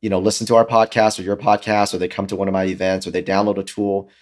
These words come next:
they're looking for that magic bullet. What can I say or do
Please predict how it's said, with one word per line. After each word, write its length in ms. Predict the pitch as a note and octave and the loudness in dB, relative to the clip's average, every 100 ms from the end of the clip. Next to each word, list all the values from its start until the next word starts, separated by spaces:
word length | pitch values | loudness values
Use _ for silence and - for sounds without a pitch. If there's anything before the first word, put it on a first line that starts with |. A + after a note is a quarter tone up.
| _ _ | _ _
they're 120 | G#2+ | 2
looking 300 | A2 B2 D#3+ | 4 2 0
for 120 | C#3+ | 0
that 180 | A#2 F#2 | 4 4
magic 360 | G#2 G#2 A2+ F#2+ | 4 2 0 -2
bullet. 360 | G2+ G2 D#2+ F2+ | -2 0 -2 -4
What 380 | G#2 D#3 - _ | 2 2 2 _
can 180 | - G#2+ | -4 0
I 160 | F#2+ | 0
say 420 | G#2 - - B2 D#3 | 0 -2 2 4 4
or 220 | D3+ E3+ | 0 -4
do 520 | - A#2 F#2 F2+ F2+ | -2 -2 0 -4 -10